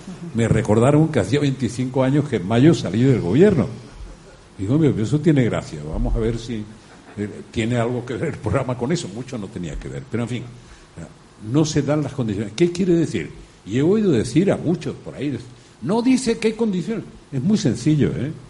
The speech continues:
Porque yo no tengo vocación de cura y, por tanto, yo no me meto en un confesionario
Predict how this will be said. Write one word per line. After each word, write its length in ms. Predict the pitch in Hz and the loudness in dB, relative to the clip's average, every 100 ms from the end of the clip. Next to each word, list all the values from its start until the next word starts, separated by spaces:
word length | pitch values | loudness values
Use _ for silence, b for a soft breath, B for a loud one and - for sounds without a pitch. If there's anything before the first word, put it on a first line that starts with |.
| B B - - | B B -20 -10
Porque 320 | 101 - 85 | -10 -8 -10
yo 160 | 82 104 | -6 -4
no 180 | 143 151 | -2 0
tengo 340 | 151 127 101 | 0 2 2
vocación 600 | 87 82 78 - 95 82 | 0 -2 -6 -10 -10 -10
de 100 | 85 | -10
cura 380 | - 220 214 - | -2 2 2 0
y, 340 | - - - | -8 -16 -16
por 120 | - | -14
tanto, 320 | - 90 95 117 | -10 -10 -6 -6
yo 180 | 95 | -4
no 140 | 101 143 | 0 0
me 120 | 156 | 2
meto 300 | 160 143 107 | 0 -2 -4
en 60 | 101 | -6
un 120 | 101 | -8
confesionario 1000 | - 87 85 82 - 76 123 123 107 | -10 -12 -12 -14 -12 0 2 4 2